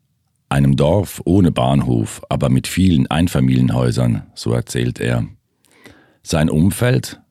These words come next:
Reihenhaus, Vater Kaderangestellter in der nahegelegenen Chemiefabrik, Mutter Hausfrau, ein jüngerer Bruder. Ein bisschen anders als die anderen sind sie aber schon. "Ja,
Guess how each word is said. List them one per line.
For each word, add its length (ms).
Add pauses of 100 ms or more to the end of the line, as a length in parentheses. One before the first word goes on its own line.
Reihenhaus, 880 (400)
Vater 420
Kaderangestellter 1120
in 80
der 140
nahegelegenen 840
Chemiefabrik, 840 (440)
Mutter 380
Hausfrau, 840
ein 140
jüngerer 360
Bruder. 460 (760)
Ein 140
bisschen 360
anders 400
als 180
die 140
anderen 340
sind 220
sie 100
aber 180
schon. 500 (800)
"Ja, 500